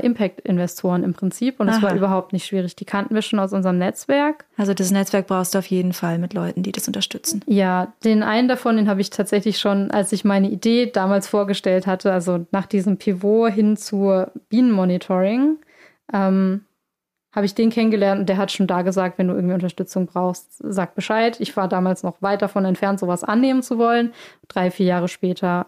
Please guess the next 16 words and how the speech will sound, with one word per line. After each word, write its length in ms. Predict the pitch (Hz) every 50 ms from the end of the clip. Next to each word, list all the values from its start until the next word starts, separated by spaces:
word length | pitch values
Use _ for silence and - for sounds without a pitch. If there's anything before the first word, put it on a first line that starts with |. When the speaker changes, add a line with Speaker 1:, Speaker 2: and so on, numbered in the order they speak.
| -
Speaker 1:
ähm, 380 | 190 180 175 170 170 170 175 180 -
Speaker 2:
Bist 260 | - - 208 - - -
du 40 | 208
soweit? 460 | 202 208 190 208 226 240 - - - _ _ _ _ _ -
Speaker 1:
Genau. 460 | 208 185 175 175 175 175 175 180 - -
Also 260 | 208 190 214 220 214
es 320 | 214 202 - - - -
gibt, 380 | - 226 214 - - - - -
es 140 | - - -
gibt 200 | - 220 208 -
da 120 | 214 196
schon 320 | 190 - 214 220 226 233 220
solche 260 | 208 202 190 190 196
Leute, 580 | 180 180 180 190 220 233 - 294 285 277 254 -
aber 260 | - 180 196 190 185 - - - - _ _ _ _ _ -
die 60 | -